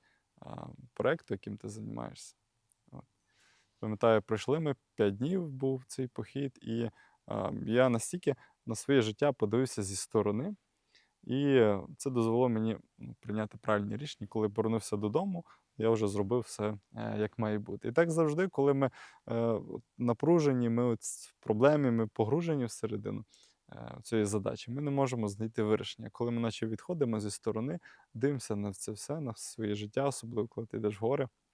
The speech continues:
ти можеш забути за всі свої проблеми, подивитися зі сторони, і тобі прийдуть в голову, а, правильні рішення. От, і ці от хобі між собою поєднані. Я знаю, багато,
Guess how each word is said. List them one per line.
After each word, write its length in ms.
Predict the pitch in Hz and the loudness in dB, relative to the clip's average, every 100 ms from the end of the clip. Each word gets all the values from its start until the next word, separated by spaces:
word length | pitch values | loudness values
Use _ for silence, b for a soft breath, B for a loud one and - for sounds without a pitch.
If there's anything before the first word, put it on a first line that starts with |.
| _ _ _ _ - - | _ _ _ _ -14 -2
ти 80 | |
можеш 180 | 123 113 | 2 2
забути 380 | 110 107 131 113 b b b - | 2 0 -2 -4 b b b -8
за 80 | 113 | -8
всі 200 | - 123 | -4 -6
свої 240 | - 107 | -4 -6
проблеми, 460 | 104 110 117 151 120 | -2 2 4 4 2
подивитися 540 | - 104 117 - - | -2 0 2 2 -2
зі 140 | 98 101 | -4 -6
сторони, 540 | - 107 107 107 135 b b b _ | -4 -2 0 0 -2 b b b _
і 260 | - 147 110 | -2 0 -2
тобі 200 | - 113 | -2 -4
прийдуть 360 | 120 110 107 | -4 -4 -6
в 40 | 98 | -4
голову, 440 | 104 110 107 107 - | -4 -4 -6 -8 -10
а, 240 | 101 101 107 | -10 -10 -8
правильні 420 | - 107 101 101 | -4 -4 -6 -10
рішення. 340 | 98 - - - _ _ _ _ _ _ _ _ - 135 | -14 -16 -20 -20 _ _ _ _ _ _ _ _ -14 -8
От, 220 | 107 - | -8 -8
і 60 | |
ці 140 | 113 160 | -2 -2
от 80 | 147 b b _ | -2 b b _
хобі 240 | 156 143 | -2 2
між 180 | 123 - | 0 -2
собою 340 | 127 123 113 | -2 0 0
поєднані. 560 | - 135 180 151 147 127 B B - | 0 -2 -2 -2 -4 -6 B B -6
Я 80 | 113 | -2
знаю, 260 | 120 127 | 2 2
багато, 520 | 110 104 120 123 110 | 2 4 4 6 2